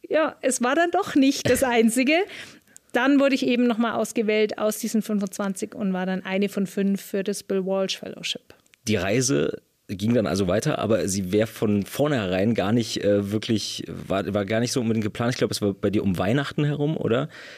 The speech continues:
Speaker 2: Dass du
Speaker 1: Mhm.
Speaker 2: dir überlegt hast, äh, okay, wir machen da jetzt mal, äh, es gibt einen Call, oder wie, wie, wie war das genau?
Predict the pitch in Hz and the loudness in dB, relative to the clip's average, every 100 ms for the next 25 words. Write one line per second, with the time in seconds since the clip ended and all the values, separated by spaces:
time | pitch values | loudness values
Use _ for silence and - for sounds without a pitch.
0 | - 113 113 123 113 113 117 135 - 139 | 0 2 2 2 4 4 4 2 0 0
1 | 131 - 90 101 92 - 120 123 107 - | 0 0 2 4 2 2 4 4 2 -4
2 | 90 101 104 113 104 104 - 104 101 90 | -2 0 0 0 0 0 2 2 2 2
3 | 98 95 87 - 98 104 - 107 - 131 | 2 2 0 -2 -4 -4 -4 -2 2 2
4 | 165 120 110 110 113 120 113 113 107 113 | 2 2 0 0 0 0 -2 0 2 2
5 | 107 - 92 | 0 0 0